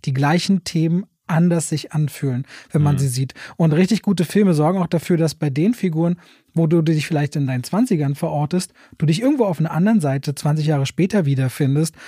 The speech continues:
Speaker 1: und die andere Seite eher verstehen kannst, die du vorher gar nicht so richtig, da war ich bei Sentimental Value jetzt quasi so ein bisschen fast manchmal zwischen den Stühlen und dachte dann so, „Ah, ich weiß gar nicht so richtig, wohin mit den Gefühlen bei dem Film“, aber wir reden ja gleich darüber.
Speaker 2: Mhm.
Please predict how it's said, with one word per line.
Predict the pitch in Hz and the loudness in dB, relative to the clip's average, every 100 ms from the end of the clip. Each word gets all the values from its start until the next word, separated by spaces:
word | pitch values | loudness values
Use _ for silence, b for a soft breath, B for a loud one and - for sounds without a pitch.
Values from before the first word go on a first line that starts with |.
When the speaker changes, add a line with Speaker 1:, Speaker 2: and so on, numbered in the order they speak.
| B | B
Speaker 1:
und | - 143 | 0 0
die | 185 | 2
andere | 190 247 233 | 2 2 2
Seite | 139 131 147 156 | 0 0 -2 -2
eher | 170 139 | -2 -2
verstehen | - 131 - 135 139 | -4 -6 -2 -2 -2
kannst, | 143 135 | -2 -4
die | 139 | -4
du | 127 | -6
vorher | - 214 240 | -2 -2 -2
gar | 131 123 | -2 -2
nicht | 143 | -2
so | - 143 | -2 -2
richtig, | 139 143 160 147 B B - | -4 -4 -6 -6 B B -4
da | 156 | 0
war | 170 | 2
ich | - | 2
bei | |
Sentimental | 170 196 196 185 170 151 | 0 2 2 2 2 0
Value | 180 247 151 | 2 2 2
jetzt | 135 - | 0 -6
quasi | - 151 147 | -4 0 0
so | 156 | 0
ein | |
bisschen | 196 208 208 B B B | -2 0 0 B B B
fast | - 214 - | -4 -2 0
manchmal | 202 - 180 | 0 0 -2
zwischen | - 202 - | -2 -2 0
den | 170 165 | 2 0
Stühlen | - - 185 175 127 127 | -2 0 2 4 2 0
und | 131 | -2
dachte | 131 - 160 | -4 -4 -4
dann | 139 143 | -2 0
so, | 143 156 B B B B | 0 -2 B B B B
„Ah, | - - | -12 -6
ich | |
weiß | 135 - | -4 0
gar | 156 | 2
nicht | 190 | 2
so | 180 | 0
richtig, | 165 175 143 | 0 -2 -2
wohin | 170 190 190 185 | 0 2 4 4
mit | 196 147 | 2 2
den | 139 | -2
Gefühlen | 139 135 - 185 | -2 -4 -2 -2
bei | 123 | -2
dem | 120 123 | -4 -6
Film“, | 139 127 | -4 -2
aber | 139 | 0
wir | 151 | 0
reden | 156 160 | 0 0
ja | |
gleich | 131 127 135 | -2 -4 -6
darüber. | - 113 113 107 | -6 -8 -8 -8
Speaker 2:
Mhm. | 104 101 95 98 | -4 -4 -2 -6